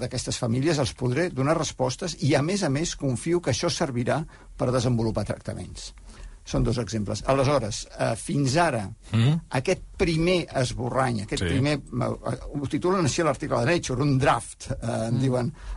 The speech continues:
Speaker 1: eh, mireu, Draft Human Pangenome Reference, <laughs> us l'he portat, o sigui, que vol dir pan-, ehm, panje-, eh, pangenoma de referència humà, esborrany. Esborrany, ehm, està fet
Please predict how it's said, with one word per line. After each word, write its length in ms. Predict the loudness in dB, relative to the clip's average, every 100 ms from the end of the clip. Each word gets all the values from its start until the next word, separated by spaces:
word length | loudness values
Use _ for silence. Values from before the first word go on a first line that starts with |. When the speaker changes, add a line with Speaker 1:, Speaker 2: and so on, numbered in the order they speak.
| -4
Speaker 1:
eh, 420 | -2 0 0 -2
mireu, 380 | -2 0 2 0
Draft 460 | -2 2 2 2 -2
Human 260 | -2 0 0
Pangenome 560 | 0 0 2 2 2 0
Reference, 500 | 0 -2 -4 -4 -4
<laughs> 80 | -4
us 120 | -4
l'he 120 | -4 -2
portat, 380 | -2 -2 -4 -4 -8
o 120 | -4
sigui, 220 | -2 -2 -2
que 80 | 2
vol 280 | 4 4
dir 220 | 2 -2 -4 -14 -12 -2
pan-, 220 | -2 0
ehm, 500 | 0 0 0 -2 -4 -8 -20 -20 -20 -20 -20 -20 -20 -20 -20 -10 -2
panje-, 340 | 0 2 -2 -4
eh, 440 | -4 -4 0 0
pangenoma 520 | 0 0 2 2 4
de 80 | 2
referència 460 | 2 0 -2 0 0
humà, 240 | 2 0 -2 -14 -4
esborrany. 640 | -2 0 0 2 2 0
Esborrany, 400 | -6 -2 -2 -4 -10 -20 -20 -20 -12 0
ehm, 360 | 2 2 0 -6 -4
està 400 | -4 0 0 0
fet 560 | -4 -6 -2 -2 -4